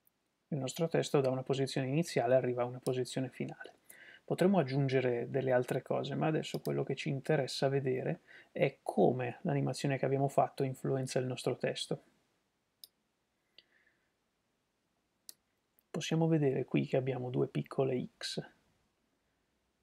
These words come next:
Queste X dipendono dalle impostazioni che abbiamo dato precedentemente, ovvero raggruppa per punti di ancoraggio normalmente è impostato per carattere.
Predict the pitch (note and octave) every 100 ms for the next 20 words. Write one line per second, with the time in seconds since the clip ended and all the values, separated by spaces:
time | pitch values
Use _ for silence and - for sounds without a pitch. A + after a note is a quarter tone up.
0 | _ _ _ _ _ _ _ _ _ _
1 | _ _ - - D#3 - E3+ E3+ - D3
2 | C#3 D3 C#3+ C3+ C3+ C3+ C#3 - _ _
3 | _ _ _ _ _ - - D3 C3+ C3+
4 | C#3 C#3 C#3+ - D#3+ - C3+ C3+ - C3+
5 | C3 B2+ B2+ B2 C3+ C3+ B2+ C3+ C3 B2+
6 | B2 C3+ B2+ C#3+ C#3 D3 C#3+ C3 B2 B2+
7 | - _ _ _ _ _ - D#3+ C#3 E3+
8 | - D3+ - D#3 D3+ D3 C3+ C3 C#3 C3
9 | B2 B2 C#3+ D#3+ F3 E3 D3 C#3 C3+ C#3
10 | D3 - C#3+ C#3+ - C3+ - B2+ C3 -
11 | - - D3